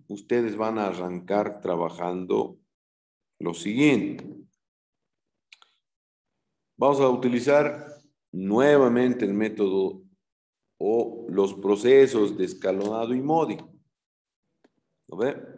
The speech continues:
Entonces, ¿qué es lo primero que hay que hacer? Verificar si es degenerado o no. Para eso tenemos que ver cuántas filas,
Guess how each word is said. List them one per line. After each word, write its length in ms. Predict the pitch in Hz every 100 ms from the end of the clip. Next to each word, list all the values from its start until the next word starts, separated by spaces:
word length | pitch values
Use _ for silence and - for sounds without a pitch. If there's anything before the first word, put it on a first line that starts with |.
| -
Entonces, 600 | 82 - 104 104 92 87 -
¿qué 180 | 135 135
es 140 | 123
lo 140 | 107
primero 340 | - 107 117 107
que 100 | 107
hay 120 | 104
que 100 | 101
hacer? 400 | 98 143 151 -
Verificar 640 | 101 92 95 90 - 107
si 380 | - - 120 127 - _ _ _ _ _ _ _
es 220 | 104 107
degenerado 680 | 104 98 98 101 104 107 113
o 40 | 127
no. 640 | 139 - - - - _ _ _ _ _ _ _ _ _ _ _ _ _ -
Para 220 | 110 123
eso 240 | 123 147
tenemos 360 | - 117 117 113
que 140 | 110
ver 260 | 104 113 110
cuántas 420 | 127 131 127 120
filas, 680 | 127 127 123 123 123 -